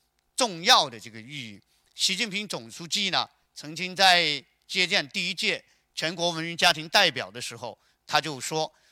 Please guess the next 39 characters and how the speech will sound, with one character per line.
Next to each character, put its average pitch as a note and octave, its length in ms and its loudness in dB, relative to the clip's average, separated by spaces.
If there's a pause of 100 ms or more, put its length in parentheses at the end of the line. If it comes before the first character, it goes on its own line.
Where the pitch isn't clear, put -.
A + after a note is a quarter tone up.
(180)
：“无 D3+ 160 -6
论 B3 220 0
时 - 200 0
代 F#3+ 200 6
如 D#3 160 -4
何 D#3 100 -6
变 D#3+ 260 0
化， C#3 260 0 (240)
无 D#3+ 200 -8
论 G#3+ 220 -6
经 A#3 260 -6
济 G3+ 140 -4
社 C#4+ 320 0
会 E3 300 -6
如 D#3 180 -10
何 E3 100 -6
发 F#3 180 8
展， A#2 240 -12 (540)
我 E3 160 -2
们 G3+ 140 -2
要 A3 160 6
重 A3+ 320 -2
视 D3+ 400 -8
家 F#3 180 6
庭 D3+ 180 -6
文 C3+ 140 -6
明 C3 180 -14
建 D3 300 -4
设， A2 180 -12 (340)
努 D#3 220 -8
力 C4 160 4
使 C#3 220 -4
千 B3 320 4
千 A#3 240 2
万 B3 180 6
万 G#3 160 6
个 E3 120 -6
家 G#3+ 260 6
庭 B2+ 260 -14